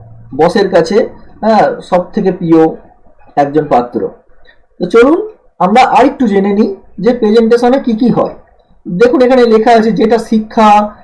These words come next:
প্রশিক্ষণ, উপস্থাপনা ও প্রচার মাধ্যম থেকে শুরু করে সকল প্রকার দাপ্তরিক কাজে ব্যবহৃত হয়।"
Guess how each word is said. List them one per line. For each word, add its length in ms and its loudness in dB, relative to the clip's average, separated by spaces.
প্রশিক্ষণ, 540 -2
উপস্থাপনা 840 0
ও 200 -2
প্রচার 340 -2
মাধ্যম 380 -2
থেকে 180 -4
শুরু 220 -4
করে 240 0
সকল 380 0
প্রকার 360 -2
দাপ্তরিক 460 -2
কাজে 220 0
ব্যবহৃত 360 2
হয়।" 320 0